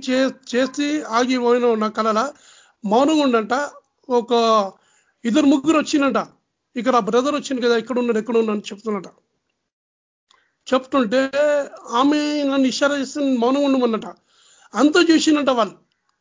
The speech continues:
"చూసుకోండి, చూసుకోండి" అంటే ఏం చేసినా చూసేసి, "ఇక్కడ లేడాయన, వెళ్ళిపోయినాడు."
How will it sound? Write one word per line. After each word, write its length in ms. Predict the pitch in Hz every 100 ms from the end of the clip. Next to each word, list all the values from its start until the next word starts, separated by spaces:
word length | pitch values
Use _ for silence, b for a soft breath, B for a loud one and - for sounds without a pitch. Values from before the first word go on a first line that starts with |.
| _ _ _ _ _ _ 226
"చూసుకోండి, 360 | 294 - 285
చూసుకోండి" 420 | 269 277 - 277 247
అంటే 200 | 254 294
ఏం 240 | 277 285
చేసినా 260 | 285 277 277
చూసేసి, 480 | 214 269 285 233
"ఇక్కడ 180 | 302 269
లేడాయన, 340 | 226 262 277 269
వెళ్ళిపోయినాడు." 580 | 220 220 277 254 196